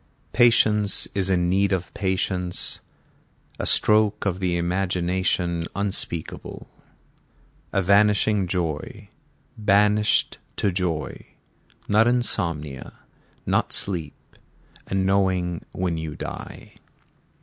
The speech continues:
And it has allowed me to, you know, access all my language.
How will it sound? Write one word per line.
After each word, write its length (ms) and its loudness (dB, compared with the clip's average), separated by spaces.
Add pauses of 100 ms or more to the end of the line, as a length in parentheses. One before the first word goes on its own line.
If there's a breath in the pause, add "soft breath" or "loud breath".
(2500 soft breath)
And 260 2
it 100 2
has 180 4
allowed 340 6
me 200 4
to, 420 -2 (260)
you 100 0
know, 320 0
access 460 0
all 300 0
my 260 0
language. 760 -4